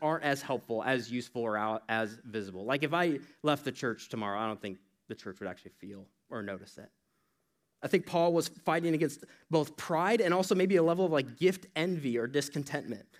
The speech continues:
So that's the backdrop. Now let's go back into our text, verse twenty-one. Paul continues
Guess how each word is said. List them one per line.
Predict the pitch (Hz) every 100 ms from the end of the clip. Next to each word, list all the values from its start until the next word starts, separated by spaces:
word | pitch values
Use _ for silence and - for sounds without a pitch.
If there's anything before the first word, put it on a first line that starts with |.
| - _ _ _
So | -
that's | 180 214
the | 247
backdrop. | 156 214 220 220 - 151 147
Now | 160
let's | 165 160
go | 180
back | 185 185
into | 190
our | 175
text, | 147 180 139 -
verse | 151 147
twenty-one. | - 165 143 135 113 98 _ _ -
Paul | 165
continues | 160 151 185 180 170 170